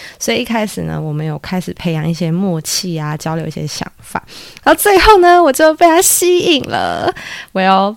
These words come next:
不是说我喜欢他啦，是他的想法啊，或是声音，对，他声音真的超好听的，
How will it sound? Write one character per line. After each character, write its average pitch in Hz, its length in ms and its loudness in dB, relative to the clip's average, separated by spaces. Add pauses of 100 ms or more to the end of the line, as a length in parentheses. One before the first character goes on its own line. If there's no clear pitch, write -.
不 196 100 -6
是 233 200 2
说 233 200 2
我 202 140 2
喜 180 220 -4
欢 - 260 -2
他 202 280 -2
啦， 170 200 -2
是 269 240 -4 (180)
他 226 280 -2
的 214 180 0
想 175 340 -6
法 185 200 -6
啊， 160 560 -6
或 190 120 -4
是 185 360 -6 (180)
声 254 380 0
音， 247 320 -2
对， 214 240 2
他 330 160 6
声 277 180 2
音 302 80 2
真 339 100 6
的 277 120 8
超 220 400 0
好 208 240 2
听 185 360 -2
的， 175 160 -6